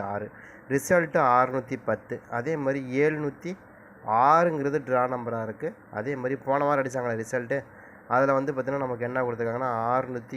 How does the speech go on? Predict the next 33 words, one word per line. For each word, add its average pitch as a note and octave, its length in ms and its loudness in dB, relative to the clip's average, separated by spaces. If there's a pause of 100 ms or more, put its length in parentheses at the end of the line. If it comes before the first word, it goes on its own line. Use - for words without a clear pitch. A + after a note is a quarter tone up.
(120)
இருபத்தி A2+ 380 -6 (120)
ஒன்பது. G#2 320 -10 (100)
சரிங்களா? A2+ 320 -6 (440)
இது C3+ 80 -2 (100)
எல்லாமே F3 360 4
நமக்கு C#3 220 -2
கரெக்டா C3 280 4
இருக்கு. A#2+ 220 0
என்ன D3 200 0
கணக்குன்னா C3+ 400 0
அப்படின்னு B2+ 220 -4
பார்த்தீங்கன்னா, A#2+ 280 -4
உங்களுக்கு A#2+ 280 -2 (580)
எல்லாமே F3+ 360 6 (100)
டிஜிட், D3 260 -4 (120)
மூணு D3+ 260 0
டிஜிட் C#3 300 -4
நம்பர் A2+ 280 -2
தான். A2 120 -4 (160)
சரிங்களா? B2 320 -2 (120)
நமக்கு A#2+ 300 -4 (540)
எல்லாமே C#3+ 340 4 (360)
மூணு D3 160 2 (100)
டிஜிட் C#3+ 300 -2
நம்பரா A#2+ 300 0
தான் A#2+ 120 2
இருக்கு. A#2+ 200 -6 (540)
அதனால A#2 320 2
தான் A#2 100 -4
சொல்றேன். A2+ 240 -2
ஏன்னா C#3 160 2
உங்களுக்கு C3 280 0
வந்து, D3+ 180 0